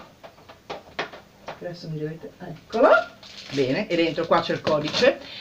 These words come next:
quelli dell'altra volta di codici non so dove li ho messi, vediamo, vediamo, e poi in questo qua c'è il riso Carnaroli, che ce l'ho, anche questo ce l'ho fuori, ce l'ho, c'ho il riso,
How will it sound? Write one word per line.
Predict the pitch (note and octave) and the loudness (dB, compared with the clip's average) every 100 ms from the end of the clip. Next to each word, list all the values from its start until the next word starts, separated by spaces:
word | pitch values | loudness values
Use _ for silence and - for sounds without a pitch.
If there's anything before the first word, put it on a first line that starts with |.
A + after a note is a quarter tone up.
| - | -2
quelli | A3 A3 | 6 10
dell'altra | G#3+ G3+ G3+ | 12 10 8
volta | G#3+ G#3+ | 6 6
di | F3+ | 4
codici | - G3 F3 F3+ E3+ | 6 6 6 2 2
non | G#3 G#3+ | 4 4
so | - | 6
dove | F3 D#3+ | 6 8
li | D3+ | 4
ho | G#3 | 4
messi, | E3 C#3 - C4+ G4 - - - - - - - - - - - - - - - - - - - - - - - - | 4 0 0 0 0 -2 -8 -14 -16 -14 -14 -14 -18 -18 -16 -12 -8 -8 -10 -12 -10 -8 -6 -6 -6 -10 -12 -12 -4
vediamo, | G3+ F#3+ F3+ | 0 0 0
vediamo, | F#3+ C4+ B3 A#3 A#3+ C4+ | 0 2 2 4 2 2
e | E4 F#4 - | 2 2 0
poi | C#4 A#3 F3+ E3+ | 6 10 10 8
in | A3 | 6
questo | D4 C4+ - G#4+ | 4 2 2 0
qua | - B3+ C#4 | 2 0 0
c'è | E4 - E3 A3 A#3+ - | -4 0 0 0 -4 -10
il | - F#4+ | 0 2
riso | C4 G#3+ A3+ C#4 | 4 4 4 2
Carnaroli, | A3+ G#3+ C4+ A3 C3+ D3+ - | 0 2 2 2 0 -2 -4
che | - | -8
ce | D#3+ C#4+ | -10 -6
l'ho, | A#3 - - | -6 -8 -6
anche | G#3+ C4 | -6 -6
questo | E3 D3+ - | -10 -12 -12
ce | C4 | -8
l'ho | F3 | -8
fuori, | E3 - G#3 D3+ G3 A3 | -8 -6 -6 -6 -8 -12
ce | - C#4+ | -10 -8
l'ho, | C4 B3 C4+ - | -8 -10 -14 -16
c'ho | - D#4 | -12 -12
il | |
riso, | D#4+ D#4+ D#4+ D#4+ D4 | -10 -12 -12 -10 -10